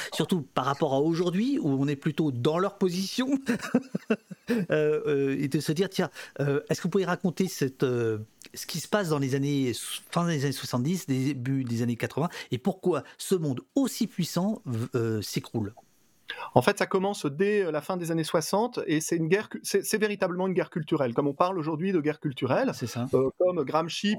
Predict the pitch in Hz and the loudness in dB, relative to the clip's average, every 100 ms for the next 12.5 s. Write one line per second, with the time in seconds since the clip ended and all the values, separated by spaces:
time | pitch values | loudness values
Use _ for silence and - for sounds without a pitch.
0 | - 175 185 127 123 131 127 127 127 123 | 0 0 0 -2 0 0 2 0 0 2
1 | 123 120 139 120 - 131 117 120 117 160 | 0 0 -2 -4 -6 -2 2 2 2 2
2 | 143 123 170 220 165 156 135 139 127 139 | 0 -2 -2 -2 0 0 0 0 0 2
3 | 254 - - - 160 160 170 226 294 202 | 0 -2 -18 -8 2 2 2 0 2 0
4 | 208 196 190 - 160 156 143 202 311 - | 0 0 -2 0 -2 0 2 2 0 0
5 | 165 240 226 196 170 156 156 135 185 254 | -2 0 -2 -2 -2 -2 -2 0 2 2
6 | 254 - - - - 131 160 165 160 156 | 0 -4 -14 -6 2 4 4 2 0 0
7 | 202 208 185 170 196 156 269 226 214 196 | -2 0 -2 0 0 2 0 2 0 0
8 | 196 175 170 - 135 - 190 175 127 _ | -2 -2 -2 -2 -2 2 2 2 -2 _
9 | - 277 254 240 226 220 - 202 185 - | -2 0 0 0 0 0 0 -2 0 0
10 | 196 151 131 127 240 214 202 190 - 175 | 0 2 0 2 0 0 -2 -2 0 0
11 | 131 117 117 113 107 87 - - - 104 | 0 0 2 0 0 -4 -6 -6 0 0
12 | - 117 165 302 - | 2 2 2 0 -2